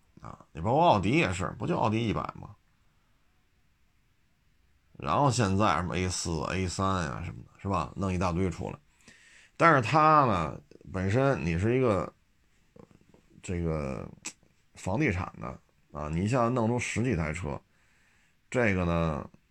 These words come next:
我看这报道啊，它真是做了调查了。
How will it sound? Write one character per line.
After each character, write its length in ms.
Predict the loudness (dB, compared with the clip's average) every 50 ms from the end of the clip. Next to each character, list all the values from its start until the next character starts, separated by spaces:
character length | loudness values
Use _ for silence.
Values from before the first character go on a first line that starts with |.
| _
我 120 | -8 -8 -6
看 220 | -4 -2 0 2
这 100 | 2 2
报 300 | 2 2 2 2 2 2
道 180 | 0 -2 -4 -4 -6
啊， 260 | -6 -6 -6 -8 -10 -14 _ _
它 160 | -4 -4 -2
真 180 | 0 0 2 4
是 120 | 4 2
做 180 | 2 2 0 0
了 80 | 0
调 240 | 0 0 0 -2 -2
查 120 | -4 -8 -10
了。 220 | -10 -12 -14 -14